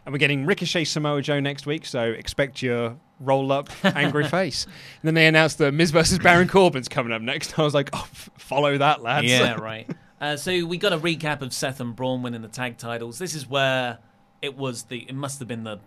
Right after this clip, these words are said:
Speaker 2: last week thing, because they're talking to Not Renee Young, and Braun challenges Seth to a Universal title match. And then I wrote ha-, that they got a graphic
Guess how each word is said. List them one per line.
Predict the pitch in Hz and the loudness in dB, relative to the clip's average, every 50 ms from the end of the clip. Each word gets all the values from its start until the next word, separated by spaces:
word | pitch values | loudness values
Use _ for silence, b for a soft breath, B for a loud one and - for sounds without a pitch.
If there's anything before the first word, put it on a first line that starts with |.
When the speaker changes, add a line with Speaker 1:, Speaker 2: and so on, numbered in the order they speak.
| - | -10
Speaker 2:
last | 120 127 151 170 160 131 - - | -4 0 0 0 0 -2 -4 -6
week | 135 160 156 156 | -6 -6 -6 -8
thing, | - - 113 95 90 78 | -10 -12 -12 -12 -12 -14
because | 82 95 - - 101 95 92 - - - b b b b b | -18 -18 -16 -14 -12 -12 -10 -12 -12 -14 b b b b b
they're | b 120 117 | b -10 -8
talking | - - 135 131 123 - 120 117 | -6 -6 -6 -6 -4 -6 -8 -10
to | 110 110 | -8 -8
Not | 113 120 120 104 | -8 -8 -8 -6
Renee | 113 113 110 107 104 | -8 -6 -6 -6 -8
Young, | 104 104 104 107 107 104 104 104 104 b b b b b b b _ | -6 -6 -6 -6 -8 -8 -12 -16 -20 b b b b b b b _
and | - 98 95 90 90 90 _ | -20 -20 -20 -20 -20 -20 _
Braun | - 127 127 123 117 117 | -12 -10 -10 -10 -10 -10
challenges | 117 - 143 143 139 135 135 127 135 135 | -10 -6 -4 -4 -4 -4 -6 -8 -8 -8
Seth | 135 - - 147 135 135 - | -8 -6 -4 -6 -6 -6 -6
to | - 139 | -6 -4
a | 139 | -4
Universal | 135 147 147 139 131 147 143 135 139 139 | -2 -2 -2 -2 0 -2 -2 -2 -6 -10
title | 135 139 147 147 143 139 143 | -10 -8 -6 -6 -6 -6 -6
match. | 143 151 156 156 147 - - - - b b b b b b b | -8 -8 -8 -10 -10 -10 -12 -12 -12 b b b b b b b
And | - 151 151 | -12 -10 -6
then | 147 170 170 170 | -4 -2 -2 0
I | 170 170 | -2 -2
wrote | 165 160 175 175 175 175 - _ - | 0 0 0 -2 -2 -4 -8 _ -8
ha-, | 143 180 185 - - 156 | -6 -6 -6 -6 -6 -6
that | 180 180 170 | -6 -6 -4
they | 180 180 | -4 -4
got | 180 156 196 160 165 | -4 -4 -4 -4 -4
a | |
graphic | 151 - 170 180 175 160 - 180 170 - - | -4 -2 0 0 0 0 0 -2 -2 -2 -6